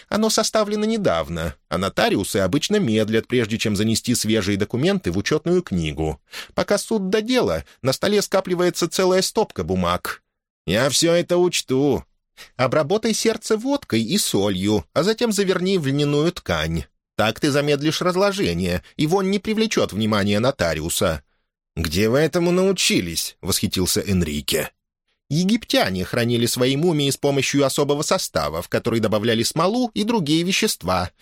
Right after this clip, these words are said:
Но в нашем случае достаточно соли и водки. Когда ты этим займёшься?" "Завтра на рассвете. Не хочу откладывать в долгий ящик". "Что ж, да хранит тебя Бог", вздохнула Донья Франциска.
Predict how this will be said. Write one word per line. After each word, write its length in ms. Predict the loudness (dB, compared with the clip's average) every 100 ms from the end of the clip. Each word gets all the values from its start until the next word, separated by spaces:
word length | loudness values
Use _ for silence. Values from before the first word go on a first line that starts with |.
| -14 -14 -4
Но 180 | -2
в 60 | 0
нашем 280 | 0 0 0
случае 420 | 0 0 0 0
достаточно 580 | 0 0 -2 -2 -2 -2
соли 540 | 0 0 0 -2 -4 -2
и 120 | 0
водки. 640 | 0 -2 -2 -2 0 0 _ _ _
Когда 280 | -2 2 2
ты 100 | 0
этим 220 | -2 -2
займёшься?" 720 | 0 2 2 2 2 2 0 -2 _ _ _ _ _ -6
"Завтра 520 | 0 2 2 0 0
на 120 | 2
рассвете. 800 | 2 0 -2 0 0 -2 -8 -10 -6
Не 140 | -2
хочу 380 | 0 0 2 2
откладывать 600 | 0 -2 -2 0 -2 -4
в 60 |
долгий 440 | 0 0 2 0 2
ящик". 600 | 0 0 -2 -4 -12 -18 _ _ _ -14 -10 -8 -10 -12 -8
"Что 360 | -4 0 0 2
ж, 340 | 0 0 -2 -6 -14 _ -4
да 160 | -2
хранит 440 | 0 0 0 -2 -2
тебя 280 | 0 0
Бог", 640 | 0 0 0 0 -6 -6 -10 -8
вздохнула 540 | -4 -4 -2 0 0
Донья 340 | 0 0 0 -2
Франциска. 840 | -2 -2 -2 -2 -4 -4 -8